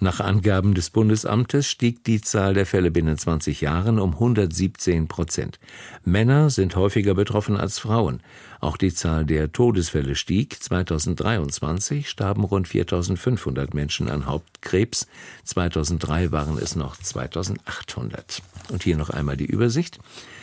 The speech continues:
Die Bundesschülerkonferenz sieht nach eigenen Angaben eine Zunahme rechtsextremer Vorfälle an Schulen.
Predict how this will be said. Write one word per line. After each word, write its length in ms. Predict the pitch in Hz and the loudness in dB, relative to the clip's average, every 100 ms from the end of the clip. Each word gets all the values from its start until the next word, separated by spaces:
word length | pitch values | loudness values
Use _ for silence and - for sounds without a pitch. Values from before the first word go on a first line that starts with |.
| - - - - - - - | -20 -20 -20 -20 -20 -4 4
Die 180 | 117 | 6
Bundesschülerkonferenz 1120 | 113 139 135 - 208 190 175 156 151 147 151 - | 6 4 4 4 6 6 4 2 4 4 2 2
sieht 300 | 135 131 127 | 0 0 0
nach 180 | 110 - | 0 0
eigenen 480 | 104 101 85 80 | -2 2 2 0
Angaben 800 | - 85 92 104 117 143 117 - | 0 0 2 4 4 2 2 2
eine 340 | - 101 101 101 | 0 0 2 0
Zunahme 600 | - 160 139 127 120 104 | 0 2 2 4 2 2
rechtsextremer 840 | 110 - - 95 - - 95 90 | 0 -2 -2 -2 -2 0 2 2
Vorfälle 460 | 85 101 87 92 87 | 0 0 2 0 0
an 120 | 90 | -2
Schulen. 460 | - - 71 60 | -2 0 0 -2